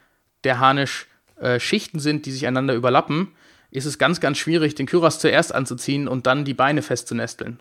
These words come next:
Weil da hängt ja der Kürass und, äh, die Fau-, stimmt, die hab ich vergessen, die, ähm, das Geschübe, der Rock, also die Met-, die Metallreifen, die sozusagen dann meine Hüfte und bis in den Schritt rein schützen,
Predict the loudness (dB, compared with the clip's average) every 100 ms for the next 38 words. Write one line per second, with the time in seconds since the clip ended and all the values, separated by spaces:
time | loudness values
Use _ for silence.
0 | -4 0 0 -2 -4 -2 0 0 -2 -2
1 | -2 -2 -4 -6 -2 -2 -2 -6 _ _
2 | _ -4 0 0 0 -2 -2 -2 -2 -4
3 | -2 -4 -2 -2 -2 -8 _ -20 -20 _
4 | _ -4 -2 -2 -4 -6 _ _ _ -12
5 | -8 -4 -2 0 4 4 2 -6 _ _
6 | -4 -2 2 2 0 -10 _ -20 _ -8
7 | -4 0 0 -2 -2 -4 2 2 4 4
8 | 2 0 -4 -4 -4 -6 -6 -2 2 4
9 | 2 -2 -2 -2 0 0 0 -2 -2 0
10 | 0 0 -4 -4 -6 -6 -8 -6 -4 -4
11 | -4 -6 -4 -2 0 -2 -6 -6 -6 -10